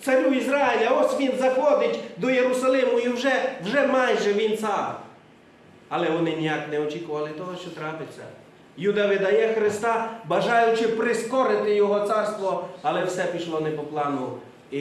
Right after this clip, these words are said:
Юда помилився, Юда промахнувся. Юда зрозумів, що "та не так, як я гадав,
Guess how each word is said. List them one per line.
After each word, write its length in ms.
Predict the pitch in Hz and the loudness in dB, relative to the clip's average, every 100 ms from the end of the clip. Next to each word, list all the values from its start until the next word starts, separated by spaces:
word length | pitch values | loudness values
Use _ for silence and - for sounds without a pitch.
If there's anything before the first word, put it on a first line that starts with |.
| 139 | -2
Юда 420 | 131 127 139 127 | -2 0 -2 -2
помилився, 640 | 123 123 123 120 117 117 117 110 | -6 -8 -8 -8 -10 -10 -12 -10
Юда 180 | 127 127 | -8 -6
промахнувся. 800 | - 131 127 117 - 120 110 - - - - - - | -6 -6 -6 -8 -8 -10 -10 -12 -16 -18 -20 -20 -8
Юда 300 | 170 208 208 | -2 2 2
зрозумів, 560 | 190 202 202 240 240 - | 2 0 2 2 2 0
що 520 | 226 208 190 180 - - | 2 4 4 2 -4 -4
"та 180 | 196 202 | 0 2
не 140 | 214 | 4
так, 320 | 208 226 226 180 | 2 0 -2 0
як 240 | 202 202 | -2 0
я 160 | 208 190 | 0 0
гадав, 580 | 170 175 220 214 220 | -2 -2 0 0 -2